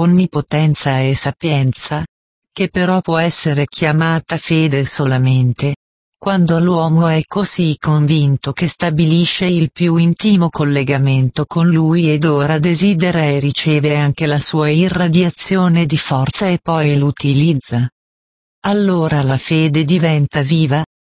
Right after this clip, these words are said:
si manifesta la sua forza e l'uomo può compiere cose che rivelano l'agire divino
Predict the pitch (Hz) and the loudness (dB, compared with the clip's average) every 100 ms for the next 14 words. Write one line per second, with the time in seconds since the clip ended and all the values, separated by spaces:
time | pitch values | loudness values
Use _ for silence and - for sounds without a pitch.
0 | _ - - 202 165 151 151 - 160 151 | _ -8 -2 0 2 2 0 -2 -2 -4
1 | - 135 135 131 - 156 - 196 175 - | -6 -4 -2 -2 -2 -4 -2 -2 -2 -4
2 | - 156 - 165 160 170 165 175 190 - | -4 -4 -2 -2 0 0 2 2 0 -2
3 | 175 175 - 196 147 - 151 143 135 170 | -4 -2 -2 -2 0 -2 -2 -2 -2 -2
4 | 175 143 160 - 214 214 180 160 135 135 | 0 0 -4 -2 0 0 0 0 0 0
5 | 139 147 135 151 170 151 147 147 156 139 | 2 0 0 2 2 2 0 2 2 4
6 | 120 | 2